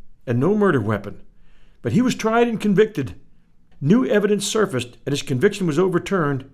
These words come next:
and a new trial was granted. Once again he was convicted and sentenced to twenty-five years to life in prison. That conviction was then overturned.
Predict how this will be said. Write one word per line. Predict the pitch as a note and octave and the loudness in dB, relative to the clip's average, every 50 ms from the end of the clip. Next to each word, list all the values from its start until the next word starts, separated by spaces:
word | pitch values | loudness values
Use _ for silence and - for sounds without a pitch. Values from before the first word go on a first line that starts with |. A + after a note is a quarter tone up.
| - - | -10 -6
and | C#3+ C#3 | -2 -2
a | C3 | 0
new | D3 F3 G3+ | 2 2 2
trial | G3+ G3+ - G3+ G3+ F3 C#3+ B2 | 0 0 -2 -2 0 0 2 0
was | A#2 A2 G#2+ | 0 -2 -2
granted. | G#2+ D3 F#3 F#3+ D#3 A2 - - - - - - - - - - - - - - - - - - - - - | -2 -2 -2 -2 -4 -6 -8 -10 -14 -20 -20 -20 -20 -20 -20 -20 -20 -20 -20 -20 -20 -20 -20 -20 -20 -10 -2
Once | C#3 E3 F#3+ - - | 0 0 0 0 -2
again | E3+ C3 D3 A#3+ C4 B3+ | -4 -2 0 2 2 4
he | A3 | 4
was | D#3+ B2 - | 4 2 0
convicted | - C3 G#2+ G2 A#2 A2+ A#2 - - - | -2 -4 -2 -2 -2 -4 -6 -8 -10 -8
and | A2+ A2+ | -8 -4
sentenced | - - G#3 G3 G3 - - | -2 -2 -2 -2 -4 -6 -8
to | D3+ | -10
twenty-five | - - - A3 A#3 B3 B3 B3 A#3+ G#3+ G3+ D#3+ | -10 -6 -4 -2 -2 -2 -2 -2 -2 0 0 0
years | E3+ G3 G3+ G3 | 2 2 2 0
to | G3+ G3 | 0 -2
life | F3 E3 F3 F#3 F3+ - | -4 -2 -2 -2 -2 -2
in | E3 B2+ | -4 -4
prison. | A2 - D3+ D#3+ A#2 A2+ G#2 F#2 - - - - - - - - - - - - - - - - | -2 -2 -2 -2 -2 -2 -6 -10 -14 -20 -20 -20 -20 -20 -20 -20 -20 -20 -20 -20 -20 -20 -10 -4
That | C3+ F3+ A#3+ B3 - | -2 0 0 0 0
conviction | - C#3 G2 - C#3 - - E3+ D3+ | -2 -2 -2 -2 -4 -2 -2 -2 0
was | D3 D3 C3 B2 | 0 -2 0 0
then | F#3+ A3+ A3 | 0 2 2
overturned. | F#3 C3 G#2 A2 - - A2+ G#2 G2+ G#2+ - | 2 2 2 0 -4 -4 -6 -6 -8 -8 -12